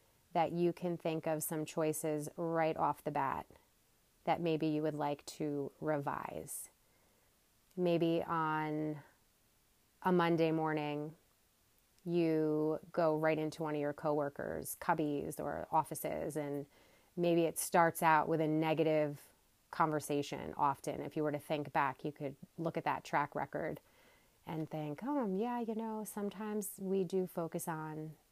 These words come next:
the glass is half empty instead of the glass is half full." That's a choice. So what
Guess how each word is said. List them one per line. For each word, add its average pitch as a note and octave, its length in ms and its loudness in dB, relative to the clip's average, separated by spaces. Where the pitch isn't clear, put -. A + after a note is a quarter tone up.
the F3 80 -4
glass D3+ 320 -2
is D3 160 -6
half D3 240 -4
empty C#3+ 500 -6
instead D#3 300 -6
of D#3 100 -4
the D3 80 -4
glass C#3+ 320 -6
is - 140 -10
half D3 240 -6
full." - 420 -8
That's E3+ 300 0
a - 20 -12
choice. - 540 -8
So D#3 320 -2
what E3 380 0